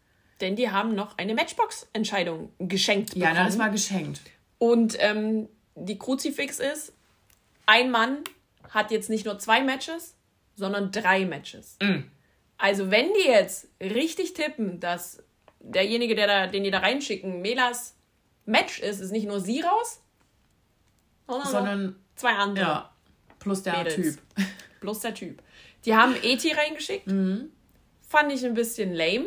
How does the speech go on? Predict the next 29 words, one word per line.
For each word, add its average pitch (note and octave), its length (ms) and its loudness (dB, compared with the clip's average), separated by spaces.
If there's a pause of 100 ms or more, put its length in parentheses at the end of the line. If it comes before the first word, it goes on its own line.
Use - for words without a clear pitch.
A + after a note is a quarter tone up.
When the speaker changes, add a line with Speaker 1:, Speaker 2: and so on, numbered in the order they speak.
Speaker 2:
Mhm. G3 400 0 (320)
Speaker 1:
Die G#3+ 80 -2
haben G#3 140 0
sich G#3 140 -4
nicht A3 160 0
so A#3 100 -4
viele A#3+ 200 -4
Gedanken A3+ 440 -6
gemacht. G3+ 260 -2
Speaker 2:
Mhm. F3 80 -2
Speaker 1:
Fand G3 140 0
ich G3 120 -10
richtig A3 280 -10
kacke. C#4 260 -10 (800)
Äh, G3+ 240 6 (680)
wo A3+ 180 4
wir C#4 100 4
wieder C4+ 160 4
bei B3 100 4
dem A#3 140 0
Thema B3 300 0
wären, A#3 220 0
die G3+ 100 -4
wollen G#3+ 200 0
alle G#3+ 200 2
nicht G#3+ 160 -2
da G3+ 100 0
raus. G3+ 420 -4
Speaker 2:
Mhm. G#3+ 440 0